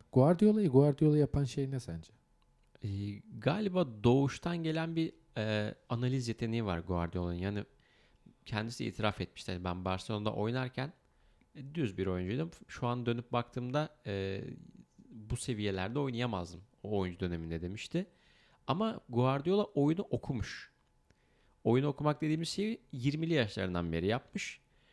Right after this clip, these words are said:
Speaker 2: Bunu yaparken de demiş ki, "Ya ben ileride şöyle şöyle bir şeyler yaparım." deyip hep atmış, hep köşeye atmış yani bilgileri. E, futbolun kitabını yazmak dediğimiz şeyi aklın içerisinde yapmış daha oyuncuyken.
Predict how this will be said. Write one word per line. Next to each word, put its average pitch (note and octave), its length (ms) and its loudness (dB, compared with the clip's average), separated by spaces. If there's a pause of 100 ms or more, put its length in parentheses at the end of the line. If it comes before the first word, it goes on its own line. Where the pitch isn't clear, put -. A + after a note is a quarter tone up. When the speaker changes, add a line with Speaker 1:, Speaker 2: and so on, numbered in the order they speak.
(180)
Speaker 2:
Bunu C3 200 2
yaparken F3 420 0
de D3 80 -2
demiş A3+ 280 -2
ki, A#2 120 -8
"Ya D3 180 -4
ben E3 200 -2
ileride C#3 560 -2
şöyle C3 340 -2
şöyle B2+ 260 -2
bir A#2 40 -8
şeyler A2 300 -2
yaparım." F2 400 -4 (180)
deyip B2+ 240 0 (180)
hep - 240 -4
atmış, A#2+ 360 -4
hep D#3 180 -8
köşeye A2+ 300 -2
atmış - 340 -8
yani E2+ 300 -2
bilgileri. F2 480 0 (1040)
E, C3 220 0 (460)
futbolun F3+ 400 0
kitabını D#3+ 340 -4
yazmak D#3 340 0
dediğimiz D#3 260 -2
şeyi - 160 -2
aklın E3+ 280 -2
içerisinde C#3+ 440 -2
yapmış - 360 -2
daha F2+ 160 4
oyuncuyken. E2 520 -2